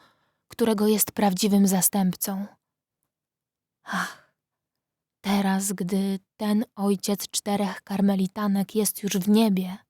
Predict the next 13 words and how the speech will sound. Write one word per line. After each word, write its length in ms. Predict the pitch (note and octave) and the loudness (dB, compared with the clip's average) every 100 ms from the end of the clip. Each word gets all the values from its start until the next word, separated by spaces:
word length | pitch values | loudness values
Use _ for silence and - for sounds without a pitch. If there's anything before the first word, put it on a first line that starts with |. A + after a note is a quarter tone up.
| _ _ _ _ _ - | _ _ _ _ _ -4
na 120 | G#3 | 2
jego 260 | F#3+ F#3+ G3 | 4 4 0
czole 360 | - A3 G3+ G3+ | 0 -2 -2 -4
spoczywa 520 | - G#3+ - F#3+ F#3+ | -4 -8 -6 -2 -2
już 260 | G3 F3+ | -2 -2
nie 180 | G#3+ A3+ | 2 2
ręka 360 | G3 F#3+ F#3 F3 | 4 0 -2 -4
papieża, 680 | F#3+ F#3 G3 F3+ F#3 F#3+ G3+ _ _ _ - | -4 -4 -2 -2 -2 -6 -10 _ _ _ -8
zdająca 500 | G3+ G#3 G3+ G3 G3+ | 2 4 4 4 2
się 260 | - G#3 G3+ | 2 2 2
wróżyć 420 | G#3 G3 G3 - | 4 4 2 0
mu 160 | G3 G3 | 2 4
męczeństwo, 920 | G3 F#3 - G3 F3 - - G#3 | 4 2 2 0 0 -2 -4 -10